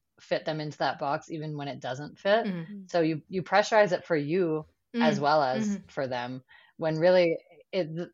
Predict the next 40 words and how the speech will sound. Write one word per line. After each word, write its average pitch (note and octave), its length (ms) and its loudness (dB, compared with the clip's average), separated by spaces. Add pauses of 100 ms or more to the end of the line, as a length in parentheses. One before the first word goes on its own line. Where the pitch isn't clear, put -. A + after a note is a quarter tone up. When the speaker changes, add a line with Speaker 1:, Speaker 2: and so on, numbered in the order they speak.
(160)
Speaker 1:
what G#3 220 4
you're G3 260 4
actually G#3 440 4
looking E3 340 0
for D3 340 -2
is D3 520 -6 (880)
to, D3+ 360 -2 (300)
to D#3 120 -4
date, C#3+ 460 -2 (120)
to E3+ 100 -6
have D#3 140 2
open D#3 280 -4
communication D3 600 -6
and D3 160 -8
respect, C#3 380 -6
and D3+ 120 -6
to C#3+ 60 -8
see C#3 420 -4 (140)
if D#3 140 -8
it D3 140 -8
could D3+ 280 -8 (840)
be D3+ 140 -2
a C3+ 80 -2
long-term C3+ 560 -6
Speaker 2:
Mm-hmm. G#3 100 0
Speaker 1:
thing. F3 340 -6 (500)
But C#3+ 220 0 (280)
you, F3 180 0 (160)
you F#3 160 -2
don't D3 160 0
know. D3 140 -4
You C3 120 -4
might, D#3 380 2
you F3 100 -4
might D3 160 -4
hate E3 200 -2
them D#3 120 -4
on D3 180 -6
month D3 300 -8
one. D#3 400 -8